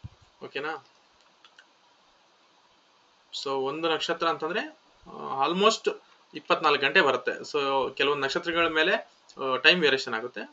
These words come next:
So ಸರಾಸರಿ ಒಂದು ಇಪ್ಪತ್ನಾಲ್ಕು ಗಂಟೆ ಒಂದು ನಕ್ಷತ್ರದಲ್ಲಿ ಇರ್ತಾನೆ, ಅಂದ್ರೆ ಉತ್ತರ ನಕ್ಷತ್ರದಲ್ಲಿ ಇಪ್ಪತ್ನಾಲ್ಕು ಅವರ್ ಇರ್ತಾನೆ. ಓಕೆ, ಪುಬ್ಬ, ಉತ್ತರ, ಹಸ್ತ, ಚಿತ್ತ ಹಿಂಗೆ ಕಂಟಿನ್ಯೂ ಆಗ್ತಾ ಹೋಗುತ್ತೆ.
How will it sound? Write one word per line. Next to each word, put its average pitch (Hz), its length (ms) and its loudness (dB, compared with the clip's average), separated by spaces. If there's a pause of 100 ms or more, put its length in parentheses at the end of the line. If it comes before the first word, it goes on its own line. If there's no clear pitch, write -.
(340)
So 170 320 -2
ಸರಾಸರಿ 180 440 4 (220)
ಒಂದು 165 160 -8
ಇಪ್ಪತ್ನಾಲ್ಕು 170 480 0
ಗಂಟೆ 185 140 -2
ಒಂದು 160 240 -2
ನಕ್ಷತ್ರದಲ್ಲಿ 160 460 0
ಇರ್ತಾನೆ, 117 260 -6
ಅಂದ್ರೆ 147 180 -6
ಉತ್ತರ 151 280 -2 (100)
ನಕ್ಷತ್ರದಲ್ಲಿ 151 420 -6
ಇಪ್ಪತ್ನಾಲ್ಕು 147 540 -4
ಅವರ್ 170 120 0
ಇರ್ತಾನೆ. 104 260 -12 (1400)
ಓಕೆ, 170 180 -6
ಪುಬ್ಬ, 147 280 -4
ಉತ್ತರ, 160 340 -2 (1160)
ಹಸ್ತ, - 300 -4 (640)
ಚಿತ್ತ 156 280 -4
ಹಿಂಗೆ 160 280 0
ಕಂಟಿನ್ಯೂ 143 400 -2
ಆಗ್ತಾ 120 220 0
ಹೋಗುತ್ತೆ. 107 420 -2